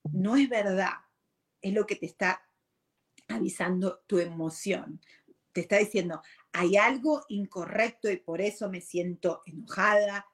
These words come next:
triste, frustrada, lo que sea". Esa emoción incómoda, porque te está diciendo,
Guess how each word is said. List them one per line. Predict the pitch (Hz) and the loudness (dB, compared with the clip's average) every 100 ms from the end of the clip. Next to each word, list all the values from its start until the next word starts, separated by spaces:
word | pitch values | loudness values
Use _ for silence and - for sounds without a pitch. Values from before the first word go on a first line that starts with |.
| _ | _
triste, | 190 208 196 - 190 | -10 -8 -10 -8 -8
frustrada, | 190 - - - 202 196 190 190 - | -8 -18 -6 2 2 2 0 0 -2
lo | 185 185 | -4 -4
que | 180 | -6
sea". | - 196 165 - - | -4 -2 -2 -8 -16
Esa | - 196 233 220 220 | -8 -4 0 -2 -2
emoción | 190 185 180 - 208 226 | -8 -8 -12 -8 -6 -6
incómoda, | 220 180 165 - 208 190 165 156 - | -4 -4 -6 0 2 2 -2 -6 -6
porque | 165 170 | -8 -8
te | 170 | -10
está | - 196 | -2 -2
diciendo, | 196 - 185 180 165 | 0 -2 -2 -2 -8